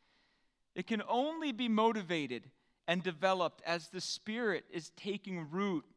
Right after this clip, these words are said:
in the bosom of our hearts. He has to do this work. And it's his to do. And he will be faithful to do it.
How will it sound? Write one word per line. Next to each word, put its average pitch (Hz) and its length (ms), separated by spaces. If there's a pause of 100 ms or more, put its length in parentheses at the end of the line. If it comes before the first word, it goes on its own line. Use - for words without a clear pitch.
(120)
in 175 140
the 160 80
bosom 175 440
of 170 140
our 160 160
hearts. 175 720 (540)
He 240 500 (140)
has 208 480
to 208 80
do 185 500 (220)
this 175 420 (220)
work. 190 440 (2250)
And 220 140
it's 254 180
his 277 260
to 320 100
do. 320 520 (1120)
And 277 140
he 320 200
will 359 160
be 320 160
faithful 311 600
to 277 140
do 320 360
it. - 220